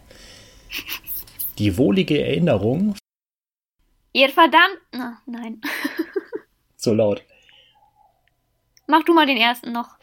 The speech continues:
Speaker 1: Ihr verdammten Hurensöhne, verpisst euch! Was willst du, du Arbeit-, Moment mal. Moment mal, Moment mal, Moment mal. Verdammten Hurensöhne, verpisst euch, schönen Abend, Herr Winkler.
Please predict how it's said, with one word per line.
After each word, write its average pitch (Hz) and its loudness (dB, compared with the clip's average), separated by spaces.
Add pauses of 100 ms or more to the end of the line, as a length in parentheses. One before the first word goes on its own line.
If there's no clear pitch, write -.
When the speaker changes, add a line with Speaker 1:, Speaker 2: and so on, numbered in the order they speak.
(640)
Speaker 1:
Ihr - 2
verdammten 180 0
Hurensöhne, 127 4
verpisst - -2
euch! 101 -2 (1800)
Was - -6
willst 220 0
du, 123 4
du 123 2
Arbeit-, 127 2 (320)
Moment 98 -6
mal. 87 -10 (460)
Moment 101 -4
mal, 95 -12
Moment 92 -14
mal, - -14
Moment - -14
mal. - -20 (520)
Verdammten 110 -4
Hurensöhne, 113 -2
verpisst 156 -4
euch, 156 0
schönen - -8
Abend, 123 -8
Herr 120 -8
Winkler. 123 -10